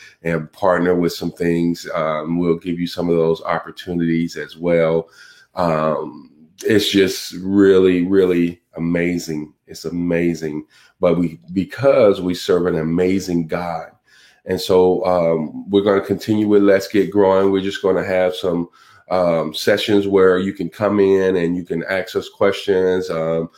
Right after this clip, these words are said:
you, you can put topics if you wanna talk about something, um, about your struggles or somebody you know that's struggling with certain things and we need to talk about that. Drop me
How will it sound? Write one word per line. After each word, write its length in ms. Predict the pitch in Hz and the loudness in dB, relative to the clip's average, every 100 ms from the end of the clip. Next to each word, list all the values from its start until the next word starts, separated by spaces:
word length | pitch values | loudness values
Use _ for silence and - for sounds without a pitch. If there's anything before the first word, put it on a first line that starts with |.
| - _ | -20 _
you, 200 | 98 95 - 90 - 80 | -2 -2 -4 -10 -10 -10
you 140 | 110 104 | -4 -2
can 280 | 104 92 85 | 0 -2 -4
put 300 | - 123 - | 0 0 2
topics 520 | 120 110 107 113 104 | -2 0 0 -2 0
if 160 | 90 | -2
you 140 | 98 107 | 0 0
wanna 360 | 110 110 107 | 4 4 4
talk 340 | 101 - 101 - | 2 0 -2 0
about 280 | 110 98 - | 0 0 2
something, 520 | 107 101 98 98 98 - _ _ _ | 0 0 2 0 0 -10 _ _ _
um, 560 | 101 92 87 87 87 - | -2 0 2 0 -2 -4
about 580 | 95 87 101 92 85 92 87 - _ 92 87 _ | -4 -2 0 0 -2 -8 -16 -18 _ -20 -20 _
your 180 | 98 101 | 2 2
struggles 640 | - 107 104 104 104 101 | 2 2 4 4 2 2
or 220 | 90 87 | -2 -2
somebody 460 | 85 101 101 98 101 | -4 -4 -2 -2 -4
you 200 | 98 101 | -8 -4
know 280 | 101 98 98 | 0 2 2
that's 220 | 92 - | -2 -4
struggling 460 | - 101 101 101 98 | -2 0 2 0 0
with 160 | 95 | -4
certain 340 | - 101 98 98 | -4 -4 -4 -6
things 400 | 98 98 98 95 | -4 -2 -4 -6
and 120 | 85 | -8
we 140 | 92 | -10
need 180 | 95 92 | -14 -14
to 60 | 85 | -14
talk 300 | 98 92 101 | -8 -8 -6
about 280 | 95 92 | -4 -4
that. 220 | - 101 - | -4 -6 -4
Drop 200 | 135 156 | -4 -2
me 300 | 156 151 | -2 -2